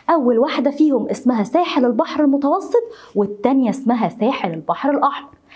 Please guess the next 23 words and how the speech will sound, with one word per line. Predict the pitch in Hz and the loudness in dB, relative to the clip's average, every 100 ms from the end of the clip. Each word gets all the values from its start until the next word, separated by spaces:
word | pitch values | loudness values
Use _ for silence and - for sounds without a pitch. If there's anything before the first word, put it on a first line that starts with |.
| - - | -20 -4
تعال | 392 415 440 349 | 0 2 4 4
نبدأ | 311 240 202 | 4 2 0
بساحل | 202 262 269 233 | 0 0 0 0
البحر | 175 208 262 285 | 0 -2 2 4
المتوسط. | 285 285 208 190 139 - _ _ - - - 330 | 4 4 0 -2 -12 -20 _ _ -20 -20 -6 0
بيقول | 370 392 320 196 | 2 2 2 0
لي | 175 247 | -2 0
يا | 294 | 0
سنة | 285 208 160 - - | 2 0 -4 -6 0
رابعة | 320 339 - 339 339 - - - | 0 2 2 0 -2 -16 -4 0
أول | 415 320 220 | 2 2 0
سبب | - 311 269 202 | 2 2 2 -2
مخلي | 190 311 294 | -2 0 0
السكان | 226 - 220 - 294 | 0 -2 -2 0 2
يكونوا | 214 214 285 247 151 | 2 0 0 0 2
موجودين، | 208 277 214 226 285 240 294 - - - | 2 2 2 2 2 0 -2 -10 -20 -12
آه، | - 269 254 | -2 0 2
بكمية | 262 285 277 381 330 | 2 4 4 4 2
متوسطة | 247 233 214 220 - 277 | 2 0 -2 0 -2 -2
في | 220 | -2
سواحل | 220 254 - 247 | -2 0 0 0
البحر | 226 330 294 | 2 0 2
المتوسط | 262 233 247 349 - 359 | 0 0 0 0 0 -4